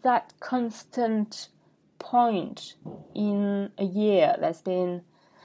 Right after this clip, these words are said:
so adventurous. I've never had a year like this, to be honest.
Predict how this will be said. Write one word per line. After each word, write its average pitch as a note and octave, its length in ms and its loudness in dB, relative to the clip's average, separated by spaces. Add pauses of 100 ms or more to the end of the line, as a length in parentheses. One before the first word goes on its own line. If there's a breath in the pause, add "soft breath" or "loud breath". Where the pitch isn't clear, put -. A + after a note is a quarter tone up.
(640 soft breath)
so D#4+ 340 8
adventurous. F3 760 2
I've G3 100 0
never A3 260 4
had F3 180 6
a - 40 -4
year E3+ 280 4
like F3 200 4
this, F#3+ 240 4
to - 140 -4
be E3 140 0
honest. E3+ 400 -2